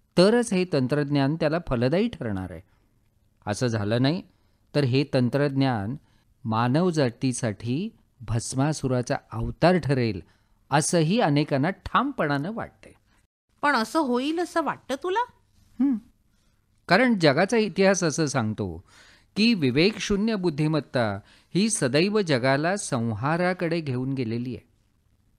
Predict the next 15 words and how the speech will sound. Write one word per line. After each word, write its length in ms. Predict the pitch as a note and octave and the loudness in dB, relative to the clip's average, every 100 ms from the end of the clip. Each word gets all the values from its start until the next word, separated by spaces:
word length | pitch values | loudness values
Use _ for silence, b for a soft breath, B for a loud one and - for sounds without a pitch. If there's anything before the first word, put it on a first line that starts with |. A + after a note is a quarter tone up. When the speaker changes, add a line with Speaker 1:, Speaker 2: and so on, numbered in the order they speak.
| _ | _
Speaker 1:
कृत्रिम 460 | - G3+ A3 A#3 A3 | 0 0 0 0 0
बुद्धिमत्ता 560 | E3 C#3+ D#3 D3 - D3 | -2 -2 -4 -4 -2 -2
असलेले 520 | B2 C3 C3 C3+ C#3 | -2 -4 -4 -4 -4
यंत्रमानव 680 | G#2+ G#2+ A#2 A2 G2+ C3 A2 _ b b b - | -4 -4 -4 -4 -4 -6 -8 _ b b b 0
त्यांची 300 | E3+ F3+ G3+ - | 2 2 0 -2
आज्ञावलीही 920 | C#3 A#2+ C3+ D#3 D3+ C3 D3 A#2+ D3+ | -2 -2 0 0 0 -2 -4 -4 -4
बदलू 320 | G#3+ F3+ C#3 D3 | -2 -2 -2 -2
शकतात 440 | - A2 C#3 E3+ - B B | -4 -4 -4 -4 -6 B B
आणि 220 | C3 F3+ F#3 | 0 0 0
तेही 340 | C#3 C#3 D3+ G#3+ | 0 2 0 0
मनुष्याच्या 760 | C#3+ B2 C#3+ - C#3+ C#3+ E3+ | 0 0 -2 -2 -4 -2 -6
शिकण्याच्या 720 | E3+ B2+ - A#2+ C#3+ C#3+ E3+ E3 A2+ | -4 -6 -4 -2 -2 -2 -6 -6 -8
गतीपेक्षा 760 | A2 F3 F3 D3+ - D3+ F3 C4+ b b b _ _ | -2 0 0 -2 -4 -2 -2 -2 b b b _ _
अधिक 360 | C#3 C#3 C#4+ - | -4 0 0 0
वेगानं. 460 | D3 A2+ A2 F2+ | -2 -2 -4 -8